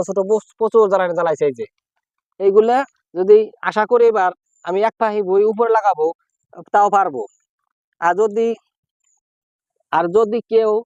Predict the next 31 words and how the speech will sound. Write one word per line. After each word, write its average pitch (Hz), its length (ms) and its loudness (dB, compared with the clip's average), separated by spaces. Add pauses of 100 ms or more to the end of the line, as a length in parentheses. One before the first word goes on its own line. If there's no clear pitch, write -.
(300)
এই 196 200 -4 (460)
খাকরলের 220 500 -6
মোতা 214 380 -8 (160)
অথবা 190 280 -10
চারা 214 380 -6
কেউ 196 160 -6
নিতে 220 260 -6
চায়, 160 300 -6 (440)
নিতে 220 220 -8
পারবে 147 300 -8 (400)
অল্প 214 220 -6 (120)
কিছু 196 280 -18
দামে। 165 300 -10 (580)
এটা 185 180 -6 (140)
খুব 214 200 -8
উপকারী 226 320 -6
একটা 208 260 -6 (420)
শাক। 185 300 -8 (760)
এটা 180 260 -8
আমরা 202 240 -4 (1040)
এই 160 80 -14
গ্রামগঞ্জে 202 460 -8
যারা 190 260 -6
আছি, 185 240 -8 (160)
খুব 185 200 -8 (580)
মজা 180 240 -8
করে 175 140 -10
এটা 180 200 -6
খিচুড়ির 175 380 -8
সাথে 170 200 -8
খাই, 160 260 -6